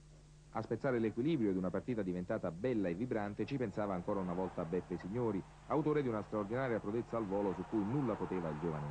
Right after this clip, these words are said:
Abbiati. Alla sedicesima rete stagionale tra campionato e coppe, il rigenerato bomber inviava così messaggi importanti anche all'antico maestro Dino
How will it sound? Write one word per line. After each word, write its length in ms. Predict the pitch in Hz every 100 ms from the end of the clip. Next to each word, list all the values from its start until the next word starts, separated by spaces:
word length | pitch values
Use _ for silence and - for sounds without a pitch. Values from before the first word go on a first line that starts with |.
| 73
Abbiati. 380 | 76 80 76 80 - - - -
Alla 160 | 131 147
sedicesima 520 | 170 147 139 117 110
rete 220 | 110 107
stagionale 560 | 92 95 95 123 113 90
tra 140 | 87
campionato 400 | 90 - 95 92
e 80 | 110
coppe, 300 | 135 127 120
il 120 | 110
rigenerato 560 | 135 113 107 101 107 113
bomber 440 | 98 92 85 85
inviava 460 | 95 120 98 101 92
così 200 | 92 90
messaggi 580 | 107 92 85 120 101 95
importanti 640 | 113 90 - 95 92 90
anche 260 | 92 95 92
all'antico 440 | 82 82 98 85
maestro 480 | 80 82 82 - 80
Dino 240 | 80 82